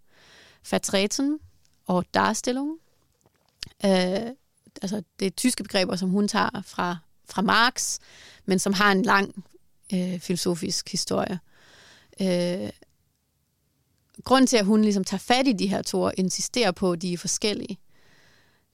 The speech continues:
det tror jeg også er, at hun ligesom, hun er enormt opmærksom på, at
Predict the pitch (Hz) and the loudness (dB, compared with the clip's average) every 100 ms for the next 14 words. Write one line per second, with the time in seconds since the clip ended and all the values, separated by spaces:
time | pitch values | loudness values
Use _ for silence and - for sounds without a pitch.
0 | - 214 - 247 226 220 233 226 233 214 | -2 0 2 4 6 4 4 2 2 2
1 | 220 220 220 208 226 _ _ _ _ _ | 2 2 0 -2 -4 _ _ _ _ _
2 | _ 170 202 214 220 240 220 202 202 220 | _ -4 2 2 4 2 2 2 2 2
3 | 269 226 - 190 180 - | 0 -2 0 0 0 -4